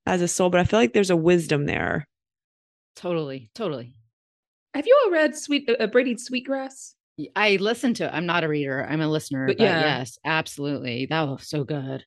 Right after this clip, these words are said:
Speaker 3: Yeah, wo-, a wonderful book. I, um, I actually had this, uh,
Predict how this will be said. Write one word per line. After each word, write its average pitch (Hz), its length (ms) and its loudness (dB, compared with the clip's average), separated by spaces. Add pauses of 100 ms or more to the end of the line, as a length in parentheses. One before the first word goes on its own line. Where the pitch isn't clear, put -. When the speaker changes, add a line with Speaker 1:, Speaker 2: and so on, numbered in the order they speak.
Speaker 3:
Yeah, 180 260 4
wo-, 226 220 6
a 208 240 6
wonderful 233 360 -2
book. 175 220 2
I, 170 220 4
um, 160 480 -6 (300)
I 208 60 0
actually 233 200 0
had 202 100 -2
this, 180 300 -2
uh, 170 60 -2